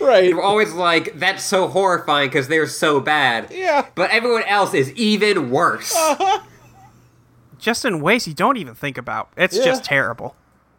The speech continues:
Speaker 3: Um, so the, all these cannonballs are hitting the deck. Um, they hide behind those floaties, and everything's okay after a minute.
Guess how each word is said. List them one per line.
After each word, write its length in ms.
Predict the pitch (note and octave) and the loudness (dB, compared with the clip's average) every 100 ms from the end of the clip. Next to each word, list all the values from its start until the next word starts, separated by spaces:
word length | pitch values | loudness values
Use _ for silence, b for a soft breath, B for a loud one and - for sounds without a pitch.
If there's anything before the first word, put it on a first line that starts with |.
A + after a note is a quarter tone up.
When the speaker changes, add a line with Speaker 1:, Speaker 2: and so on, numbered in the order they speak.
| _ _ _ _ _ _ _ B B B B B _ | _ _ _ _ _ _ _ B B B B B _
Speaker 3:
Um, 480 | F#3+ G3 F3+ C#3+ C3 _ _ _ _ _ _ | 2 4 2 0 -10 _ _ _ _ _ _
so 640 | - - A#3+ A#3 A3 G3+ - _ _ _ _ _ _ _ _ _ - | -12 -4 0 2 2 0 -6 _ _ _ _ _ _ _ _ _ -8
the, 360 | G#3+ E3+ F#3 F#3+ _ - | -6 -6 -14 -20 _ -2
all 200 | C#4+ E4 | -2 -2
these 160 | C4 | -6
cannonballs 400 | - A3+ G3 F3+ | -4 -2 -2 -6
are 40 | F3+ | -8
hitting 160 | F3+ | -8
the 60 | D#3+ | -8
deck. 420 | D#3+ D#3+ D#3 - b b b b _ | -2 -2 -2 -12 b b b b _
Um, 340 | D#3+ D3 C3 - | 0 0 -2 -6
they 140 | E3 | -2
hide 260 | G3 A#3+ B3 | 0 0 0
behind 320 | A3+ G3+ G3+ | 0 0 0
those 160 | E3+ D3+ | 0 -2
floaties, 580 | - G3+ F#3+ F3+ E3 - | 0 0 2 2 0 0
and 120 | D#3 D#3+ | 0 0
everything's 360 | D#3 E3 C#3+ | -2 -8 -10
okay 480 | C#3 - F3+ E3 D#3+ | -12 -10 -8 -6 -4
after 340 | D3 D3+ - D3 | -2 -2 -2 -6
a 40 | |
minute. 360 | D3 C#3+ C#3+ | -4 -4 -6